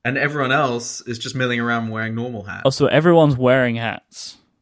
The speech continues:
Speaker 1: Yeah, everyone's wearing tuxedos and hats.
Speaker 2: And only one of them has the blade in it. But wouldn't it be more interesting if even the person who has that hat doesn't know?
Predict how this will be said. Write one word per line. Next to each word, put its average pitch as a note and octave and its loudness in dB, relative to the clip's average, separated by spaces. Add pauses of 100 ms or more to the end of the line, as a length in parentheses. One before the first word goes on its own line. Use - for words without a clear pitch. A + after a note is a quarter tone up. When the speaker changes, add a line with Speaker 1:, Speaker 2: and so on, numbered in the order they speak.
(160)
Speaker 1:
Yeah, C#3 2
everyone's D3+ 2
wearing D3+ 2
tuxedos C3+ -2
and A2 -8
hats. G2+ -14
Speaker 2:
And A#2 -8
only B2 -2
one B2 2
of B2+ 0
them A#2+ 0
has A2+ -4
the - -12
blade A#2+ -2
in A2+ -2
it. A2 -6
But D3 2
wouldn't F3+ 4
it G#3 0
be F#3+ 2
more F3+ 6
interesting D#3+ -2
if A2 -4
even B2 -4
the B2 -2
person B2 -4
who A#2 -6
has B2 -4
that A2 -4
hat A#2+ -6
doesn't G#2+ -6
know? F#2 -8